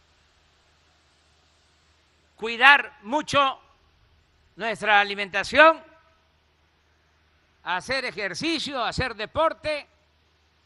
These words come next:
darle mucha atención a la medicina preventiva. Es mejor prevenir que curar.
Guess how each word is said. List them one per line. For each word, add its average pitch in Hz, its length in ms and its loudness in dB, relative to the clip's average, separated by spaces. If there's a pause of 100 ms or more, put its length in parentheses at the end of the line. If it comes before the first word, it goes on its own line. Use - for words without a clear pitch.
(680)
darle 262 480 -2
mucha 320 480 -2
atención 254 680 0 (760)
a 202 100 2
la 208 100 0
medicina 220 640 -2
preventiva. 220 840 6 (1800)
Es 214 240 -6
mejor 254 560 2 (2000)
prevenir 214 580 -2
que - 220 -4
curar. 262 420 4